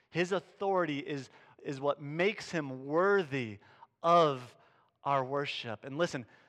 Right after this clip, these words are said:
mission always starts with worship. Mission always starts with worship. The greater awe you have in the authority of King Jesus, the more you are going to want to share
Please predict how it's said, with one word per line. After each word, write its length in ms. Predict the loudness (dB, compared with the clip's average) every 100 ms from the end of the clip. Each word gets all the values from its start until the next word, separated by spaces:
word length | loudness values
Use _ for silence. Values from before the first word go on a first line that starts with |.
| -14
mission 540 | -4 -4 -2 -2 -4 -6 -2
always 500 | 2 2 2 -2 -2
starts 540 | -8 -2 0 0 -6 -12
with 200 | -12 -8
worship. 540 | -6 -6 -8 -14 -20 -20 _ _ _ _ _ _ _ _ _ _ _ _ _ _ _ _ _ _ _ _ _ -8
Mission 400 | -6 -2 -4 -4 -8 0
always 680 | 2 2 0 -4 -6 -12 -20 _ _ -20
starts 460 | -8 -2 -2 -2
with 200 | -10 -10
worship. 320 | -10 -8 -10 -16 -16 -10
The 80 | -4
greater 480 | 2 4 4 2 -2 -20 _ _ 4
awe 320 | 8 10 8
you 240 | 4 -2
have 440 | 0 4 6 4 2
in 140 | -6 -2
the 100 | -2
authority 600 | -2 0 2 4 4 2
of 160 | 0
King 260 | -2 -2 -2
Jesus, 400 | -2 -2 -2 -2
the 140 | -4
more 420 | -4 -2 2 4 4
you 220 | 2 2
are 80 | 2
going 280 | 0 0 -2
to 100 | -2
want 240 | -2 0
to 100 | -4
share 540 | -6 -2 0 2 0